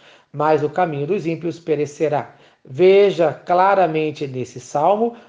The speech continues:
os dois caminhos da vida. Eles determinam o futuro dos que o seguem.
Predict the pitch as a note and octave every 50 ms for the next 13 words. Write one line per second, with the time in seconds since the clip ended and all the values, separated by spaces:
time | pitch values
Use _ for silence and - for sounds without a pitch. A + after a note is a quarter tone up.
0 | _ - - D3+ C#3+ C3 B2 C3 C#3+ D#3 F3+ G3+ A3 G#3+ - - - G#3+ G3+ F3+
1 | D#3+ D#3+ F3 F3 E3 F3+ F3+ D#3+ C#3 G3 F#3+ D3 E3+ D#3 - _ _ _ _ _
2 | _ _ _ _ - D3 C#3 C#3+ D3 D3+ D#3+ E3+ F3+ G3 F3+ E3 F3 E3 E3+ -
3 | D#3 C3+ B2 B2+ C3+ D3 E3+ F#3 G3 G3+ G3+ G3 - - _ - - - - -
4 | A3+ A3+ A#3 - E3 D#3+ D#3+ D#3+ F3 G3 F#3+ - - _ _ - D3 D#3 D#3+ D#3+
5 | - - F3 F#3 G#3 - - _ _ _ _ _ _ - F#3+ F3 - - - -
6 | F#3+ G#3 G3+ F3+ D3 E3 D#3+ C3+ A2+ - -